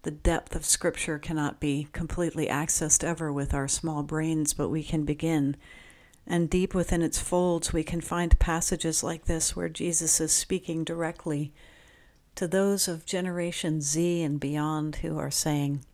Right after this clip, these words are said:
"My gender is something much more complex, different,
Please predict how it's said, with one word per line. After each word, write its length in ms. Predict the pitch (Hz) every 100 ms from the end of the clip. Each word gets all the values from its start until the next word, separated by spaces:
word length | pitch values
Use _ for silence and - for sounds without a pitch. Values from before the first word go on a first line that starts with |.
| _ _ _ - _ _ - - _ _ _ -
"My 240 | 165 160
gender 580 | 160 175 180 170 147 139
is 220 | - 147
something 760 | - - 165 151 156 147 143 131 - _ - _ - - -
much 500 | 170 190 - - 185
more 520 | 170 170 165 165 - - - - -
complex, 1000 | - 160 160 - 160 - - - - - - - - - - - - _ _ _ _ _ _ _ _ _ - - -
different, 580 | 160 - 143 156 -